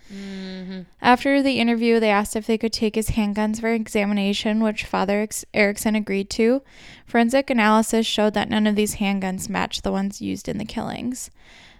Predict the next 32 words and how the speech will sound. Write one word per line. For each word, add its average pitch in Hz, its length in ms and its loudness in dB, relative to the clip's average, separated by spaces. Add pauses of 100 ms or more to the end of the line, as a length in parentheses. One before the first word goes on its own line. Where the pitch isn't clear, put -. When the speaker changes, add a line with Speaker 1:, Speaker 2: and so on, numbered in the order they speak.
Speaker 2:
The 240 120 2
priest 294 300 2
who 339 80 4
anointed 233 380 4
the 233 80 -2
bodies, 214 560 2
as 214 160 0
well 214 160 4
as 220 100 0
Dan's 202 460 -2
family 208 320 0
members, 196 580 -2
all 208 300 4
adamantly 220 580 2
denied 208 460 0
that 208 160 -2
they 202 140 -2
had 202 100 -2
ever 208 240 -2
told 208 280 -6
Father 196 300 -4
Erickson 196 460 -8 (100)
anything 208 380 0
about 196 240 -4
how 202 100 -4
the 151 100 -4
bodies 190 360 -2
were 302 80 -6
found. 311 480 4 (760)
And 320 360 4
there 254 180 8
was 240 160 6